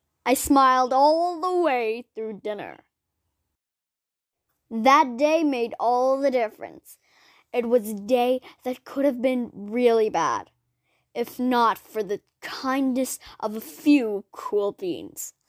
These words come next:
It gave me a shred of confidence. That shred of confidence has continued to grow.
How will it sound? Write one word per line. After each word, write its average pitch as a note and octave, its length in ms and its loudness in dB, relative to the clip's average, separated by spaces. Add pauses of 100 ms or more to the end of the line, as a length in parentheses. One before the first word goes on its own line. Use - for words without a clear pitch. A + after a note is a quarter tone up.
(560)
It B3 220 -2
gave B3+ 400 2
me A#3+ 320 -6 (200)
a B3+ 80 -6
shred C#4 580 2 (120)
of A#3 140 -16
confidence. - 880 -16 (400)
That C4+ 360 0
shred C#4+ 320 -2
of C4+ 160 -4
confidence D4+ 760 -4 (220)
has - 180 -12
continued B3 920 -6
to D#4 160 2
grow. E3+ 640 -4